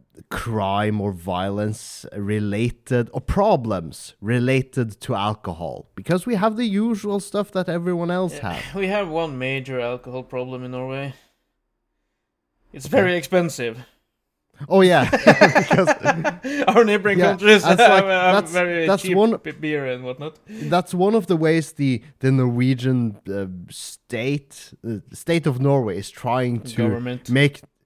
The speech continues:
Speaker 1: the government is trying to make Norwegians drink less. It's because they try to, like, make alcohol really expensive, and it is, because the, the government taxes on alcohol is, like,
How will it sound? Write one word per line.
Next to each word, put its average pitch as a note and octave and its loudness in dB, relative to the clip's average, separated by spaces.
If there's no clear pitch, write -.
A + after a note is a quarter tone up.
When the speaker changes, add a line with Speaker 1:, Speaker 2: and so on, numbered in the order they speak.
Speaker 1:
the B2 0
government C#3+ 2
is - -10
trying C3+ 2
to - -8
make B2 -2
Norwegians A2+ -2
drink C3 2
less. F2 -10
It's - -16
because B2 -4
they B2+ -2
try C3+ 0
to, C3+ -6
like, A#2+ -2
make A2+ -6
alcohol C3+ 0
really D#3 4
expensive, A#2+ -4
and E3+ 2
it D#3 4
is, A2+ -2
because A2+ -4
the, A#2+ 0
the A2 -4
government C3+ 2
taxes - -6
on A#2 -8
alcohol B2+ -2
is, G#2 -6
like, G2 -6